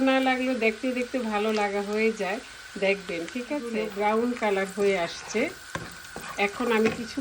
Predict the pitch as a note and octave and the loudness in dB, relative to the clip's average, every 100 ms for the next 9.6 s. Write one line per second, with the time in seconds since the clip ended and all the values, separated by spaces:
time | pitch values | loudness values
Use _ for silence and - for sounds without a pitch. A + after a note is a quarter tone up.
0 | - A#3 A3+ A3 G3+ F#3 G#3+ D4 - - | -2 0 2 2 2 2 0 0 -6 -12
1 | - F#3 F#3+ A3 A3 G3 F3+ D#3 D#3+ - | -14 -8 2 6 6 4 -4 -4 -6 -10
2 | - D3 - - - - F#3+ G3 G2 G2 | -6 -6 -6 -12 -16 -16 -2 2 4 4
3 | G2 - - - - - - F#3+ G3+ A3 | 2 -2 -12 -14 -14 -16 -2 0 2 2
4 | G#3 - F3+ - C#4+ F#4+ - - - - | -2 -2 -4 -2 -2 -2 -8 -8 -16 -16
5 | - - - - - - - - - A3+ | -16 -16 -16 -16 -16 -16 -16 -14 -4 -2
6 | C4+ C4+ B3+ B3 B3+ B3 A#3+ A#3+ A3+ A3 | 2 2 2 -2 -4 -2 0 2 2 2
7 | A3+ B3 - A3+ D4+ - - - - - | 2 0 0 -2 -2 -8 -18 -16 -16 -12
8 | - G3+ G3+ G3+ G3+ G3+ F#3+ G3 - G3+ | 0 6 8 6 2 0 -2 -2 -4 -2
9 | G#3 G3+ F#3+ F#3+ G3 G3+ | -2 -4 -2 0 0 -2